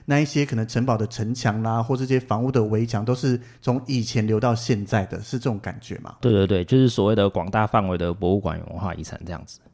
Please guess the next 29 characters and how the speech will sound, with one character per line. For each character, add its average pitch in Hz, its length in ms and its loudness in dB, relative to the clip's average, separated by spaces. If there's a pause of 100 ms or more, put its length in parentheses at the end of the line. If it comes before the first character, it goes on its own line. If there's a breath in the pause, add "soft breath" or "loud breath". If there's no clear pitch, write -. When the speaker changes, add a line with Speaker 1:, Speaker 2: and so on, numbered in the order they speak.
Speaker 2:
对， - 120 2
而 110 80 8
且 127 140 4
他 131 100 2
们 123 180 4
英 131 140 2
国 98 220 2
就 107 120 -4
是 107 320 0
除 98 300 -2
了， 98 320 2
像 175 180 0
我 165 80 4
们 110 80 2
大 117 80 2
家 120 80 4
都 117 120 2
知 117 120 -4
道 113 200 4
有 85 100 0
大 101 180 -2
英 104 120 -2
博 98 120 -8
物 92 120 -6
馆 82 240 -8
或 104 80 4
者 104 80 4
什 90 120 -2
么 80 380 -8